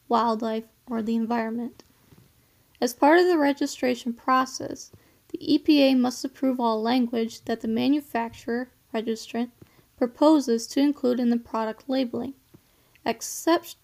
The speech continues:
exceptions to this are covered under a specific exemption. See minimum risk pesticide section in this chapter, which is on page thirty-four.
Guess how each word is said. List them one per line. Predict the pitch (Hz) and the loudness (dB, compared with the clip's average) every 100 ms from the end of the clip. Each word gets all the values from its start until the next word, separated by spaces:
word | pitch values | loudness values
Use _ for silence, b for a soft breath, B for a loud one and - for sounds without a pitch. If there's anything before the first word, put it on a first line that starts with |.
| _ _ _ _ _ | _ _ _ _ _
exceptions | - - 339 339 277 262 | -8 2 2 2 0 0
to | 247 | -2
this | 226 233 - | -2 -4 -4
are | 240 | -8
covered | 233 254 302 294 | -4 0 0 0
under | 262 247 247 | 0 -2 -2
a | |
specific | 233 - 247 233 277 311 302 | -6 -6 -6 -4 -4 -4 -4
exemption. | 262 - - 226 233 269 254 262 _ b b b b b | -8 -8 -6 -6 -6 -6 -6 -6 _ b b b b b
See | - - 285 | -12 -2 2
minimum | 311 262 254 262 247 | 4 4 4 2 2
risk | 226 233 - | 0 -4 -8
pesticide | - 240 233 226 - 220 220 | -6 -6 -6 -10 -8 -6 -6
section | - 233 - 254 | -6 -8 -8 -10
in | 254 240 | -2 0
this | 233 233 | 0 -4
chapter, | - 247 - 240 240 _ - | -10 -10 -8 -8 -8 _ -12
which | 240 240 | -8 -8
is | 233 | -6
on | 220 | -8
page | 226 - 233 - | -10 -8 -10 -10
thirty-four. | - 226 226 - 233 233 | -10 -10 -10 -12 -12 -12